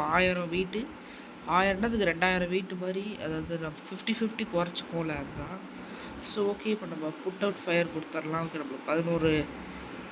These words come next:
மெட்டல் கிடச்சிருக்கு. இப்போ வந்து நம்ம ஸ்மித்தியில் வந்து எல்லாத்தையும் போட்டுடலாம். ஓகே, ஸ்மித்தியில் வந்து பார்த்தா போட்டாச்சு. அதுக்கப்புறம் வேறு என்ன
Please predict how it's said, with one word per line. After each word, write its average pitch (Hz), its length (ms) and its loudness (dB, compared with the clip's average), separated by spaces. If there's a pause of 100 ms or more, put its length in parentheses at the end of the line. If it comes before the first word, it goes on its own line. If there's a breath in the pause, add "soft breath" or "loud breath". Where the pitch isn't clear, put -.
(180)
மெட்டல் 208 340 6
கிடச்சிருக்கு. 196 520 4 (180)
இப்போ - 220 -2
வந்து 160 180 0
நம்ம 143 260 0
ஸ்மித்தியில் 190 480 8
வந்து 175 160 4
எல்லாத்தையும் 165 360 -2
போட்டுடலாம். 156 440 0 (1200)
ஓகே, - 240 -6
ஸ்மித்தியில் 190 380 2
வந்து 180 160 4
பார்த்தா 175 260 0
போட்டாச்சு. 160 440 2 (200)
அதுக்கப்புறம் 180 500 2 (140)
வேறு 165 220 4
என்ன 180 100 0